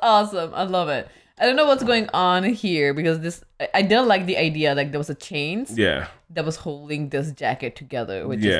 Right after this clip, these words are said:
Speaker 1: absolutely gorgeous. Um, but, like, the hair.
Speaker 2: Charles V Britannia. Uh, that's Cece. Cece's, that's not even her main outfit. I don't know how they
Speaker 1: No?
Speaker 2: did that one.
Speaker 1: Oh, yeah.
Speaker 2: Yeah. Um, go over to Jeremiah Gotwell. This is Orange Boy.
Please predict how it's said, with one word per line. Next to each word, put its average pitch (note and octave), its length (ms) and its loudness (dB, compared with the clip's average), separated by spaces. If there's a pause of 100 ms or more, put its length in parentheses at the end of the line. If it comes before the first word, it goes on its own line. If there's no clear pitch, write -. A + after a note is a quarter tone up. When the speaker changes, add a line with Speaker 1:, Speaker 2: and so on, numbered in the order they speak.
Speaker 1:
absolutely A#2+ 360 -6
gorgeous. G2 640 -14 (500)
Um, B2 500 -6 (560)
but, C#3 420 -8 (320)
like, - 200 -20
the - 60 -18
hair. A#2+ 320 -6
Speaker 2:
Charles A2 360 2
V G#2 180 2
Britannia. F#2+ 520 2
Uh, F#2+ 400 4
that's B2+ 260 0
Cece. G#2 420 0
Cece's, A#2 560 0 (380)
that's D3 160 2
not B2 120 4
even F#2+ 180 2
her G2+ 60 2
main E2+ 260 2
outfit. D#2+ 340 -2
I B1 100 0
don't F2 120 -2
know E2+ 80 -4
how D#2 140 2
they E2+ 80 0
Speaker 1:
No? D2+ 60 0
Speaker 2:
did D#2 160 -2
that C#2 260 -4
one. D#2 440 -6 (220)
Speaker 1:
Oh, B2 100 -8
yeah. C#2+ 200 -6 (600)
Speaker 2:
Yeah. G2 440 4
Um, E2 260 -2
go A#2+ 160 0
over B2 120 2
to A#2+ 140 -6
Jeremiah G2 580 0 (600)
Gotwell. G2+ 600 0
This G#2 200 -4
is F2 120 -6
Orange A2 400 0
Boy. C3+ 320 0